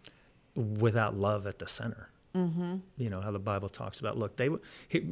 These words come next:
Speaker 1: you know, "Here's how people will know who my disciples are, by how they love."
Speaker 2: Mm.
Speaker 1: And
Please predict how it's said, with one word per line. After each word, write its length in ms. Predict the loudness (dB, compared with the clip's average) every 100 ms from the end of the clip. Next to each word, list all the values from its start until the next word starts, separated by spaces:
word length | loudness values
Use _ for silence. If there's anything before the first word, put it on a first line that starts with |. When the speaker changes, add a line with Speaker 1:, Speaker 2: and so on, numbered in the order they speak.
| -4 -4
Speaker 1:
you 140 | 0 0
know, 80 |
"Here's 320 | 2 6 8 8
how 100 | 2
people 320 | 2 4 4
will 140 | 6 6
know 280 | 8 8
who 160 | 8 6
my 200 | 6 4
disciples 640 | 2 0 2 0 0 -2
are, 280 | -2 -8 -12 -16 -20 -20 -10
by 340 | -2 2 2 2
how 380 | 0 0 2
they 300 | 2 2 2
love." 640 | 0 -2 -2 -4 -10 -16 -18 -6
Speaker 2:
Mm. 320 | -2 0 0 -4 -8 -20 -20 -20 -20 -6
Speaker 1:
And 440 | 0 2 2 0